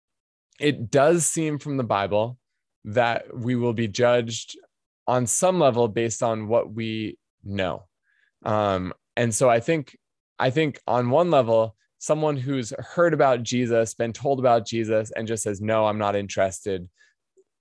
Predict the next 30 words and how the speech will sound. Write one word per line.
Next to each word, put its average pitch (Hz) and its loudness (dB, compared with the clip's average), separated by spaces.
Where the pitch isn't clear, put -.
probably 139 0
will 123 2
be 113 -2
judged 107 0
more 107 -2
harshly 107 -2
than 107 -6
someone 107 -8
who's 101 -8
never 110 0
heard 107 -2
about 98 0
Jesus, 95 -6
never 107 0
had 101 -2
the 101 0
opportunity 92 -6
to - -12
respond. 85 -8
That 139 4
being 127 2
said, 101 2
the 104 -4
Bible 120 0
is 110 -4
also 135 0
clear 107 -4
that 95 -2
everyone 131 0
has 107 -2